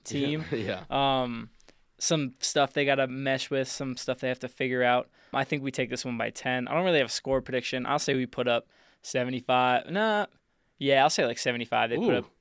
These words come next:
Speaker 1: sixty-five. I think we have big games, big three-point shooting day for the ladies against U T R G V.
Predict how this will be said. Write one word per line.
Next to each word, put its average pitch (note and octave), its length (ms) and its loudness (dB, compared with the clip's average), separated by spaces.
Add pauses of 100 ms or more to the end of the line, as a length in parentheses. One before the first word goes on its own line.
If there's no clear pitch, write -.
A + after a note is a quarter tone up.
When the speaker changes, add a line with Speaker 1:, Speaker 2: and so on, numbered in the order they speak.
(120)
Speaker 1:
sixty-five. - 1160 -2
I B2 60 0
think C3 220 -6
we B2+ 100 -2
have A#2+ 140 -4
big B2+ 140 -2
games, B2+ 320 0
big C3 280 -4
three-point C3 560 -6
shooting B2 380 -4
day A#2+ 320 2 (300)
for C3+ 100 -6
the B2+ 120 0
ladies B2 520 0
against A#2+ 420 -8
U B2 100 -4
T - 180 -10
R A#2 300 -2 (300)
G C3+ 300 -4
V. B2 300 -4